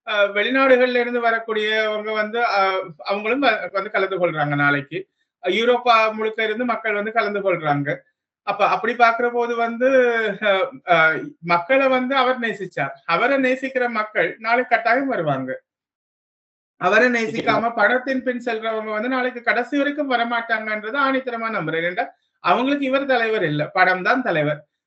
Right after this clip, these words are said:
Speaker 1: அவங்க எதை நோக்கி ஓடுறாங்களோ அதுதானே அவங்களுக்கு முக்கியம். அப்ப நாளைக்கு அவங்க கட்டாயம் கலந்து கொள்ள மாட்டாங்க. ஆனா எங்களுடைய சித்தப்பாவை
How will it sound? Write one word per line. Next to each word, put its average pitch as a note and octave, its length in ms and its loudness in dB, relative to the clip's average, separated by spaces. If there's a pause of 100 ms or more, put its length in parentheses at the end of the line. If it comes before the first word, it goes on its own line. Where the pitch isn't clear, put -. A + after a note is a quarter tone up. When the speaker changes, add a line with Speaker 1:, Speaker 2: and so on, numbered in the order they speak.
(100)
Speaker 1:
அவங்க A#3 300 2
எதை A#3+ 160 4
நோக்கி C4+ 360 0
ஓடுறாங்களோ A#3 720 0
அதுதானே B3+ 440 0
அவங்களுக்கு G#3+ 420 -2
முக்கியம். F3+ 420 -4
அப்ப F#3+ 180 -6
நாளைக்கு A3 360 -2
அவங்க A#3+ 180 0
கட்டாயம் B3 440 0
கலந்து G3+ 240 -2
கொள்ள F#3 180 0
மாட்டாங்க. C#3+ 580 -2 (340)
ஆனா D#3+ 480 -2 (200)
எங்களுடைய F3+ 500 2
சித்தப்பாவை C4+ 720 2